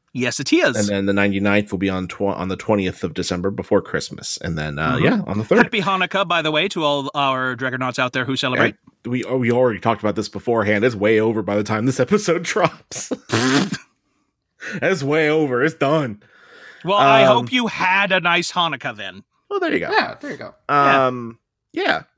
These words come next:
Speaker 2: but, uh, we got some real fun, uh, some real fun stuff, uh, planned. We already recorded a, a majority of our hundredth episode, um,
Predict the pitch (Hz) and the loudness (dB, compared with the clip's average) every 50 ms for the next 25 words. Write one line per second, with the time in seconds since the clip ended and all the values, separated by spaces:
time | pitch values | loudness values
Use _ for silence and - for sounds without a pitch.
0 | _ - 151 143 - 139 139 151 156 170 160 - 156 131 143 151 139 - 156 143 | _ -2 0 2 4 2 2 2 2 0 0 -2 -2 0 0 0 2 2 2 0
1 | 139 135 131 131 131 - 120 117 113 107 - - 113 113 117 117 113 107 - 107 | 2 0 -2 -2 -2 0 0 0 0 0 -4 -6 -8 -6 -4 -4 -4 -2 0 0
2 | 101 101 101 98 98 - - - 101 98 - - - - - - - - - 104 | 0 0 0 -2 -4 -4 0 2 2 2 0 -2 -10 -18 -18 -18 -10 -4 -2 0
3 | 98 95 95 95 87 - _ _ _ - - 107 101 101 98 98 98 104 - - | 0 0 0 -2 -4 -8 _ _ _ -4 0 2 4 4 4 2 2 0 2 2
4 | 117 123 117 147 127 127 127 120 120 110 113 - - _ _ _ _ _ _ _ | 4 4 4 4 4 4 2 2 2 0 -2 -8 -20 _ _ _ _ _ _ _
5 | - 107 113 - - 131 127 123 120 117 113 104 107 104 - - 104 98 92 85 | -8 -8 -6 0 2 4 6 6 6 6 6 6 4 2 2 0 -4 -6 -6 -6
6 | - - 98 117 160 185 104 82 76 82 78 78 76 67 - 95 - - 95 87 | -4 -4 -2 -2 -2 -2 -2 -4 -4 -2 -2 -2 -2 -2 -4 -4 -6 -6 -6 -6
7 | 92 85 - 92 85 - 78 - - 85 82 82 - - - 98 87 82 80 80 | -6 -4 -4 -6 -6 -4 -6 -4 -2 -2 -2 -4 -4 -2 -2 0 0 0 0 -2
8 | 78 76 87 | -4 -6 -10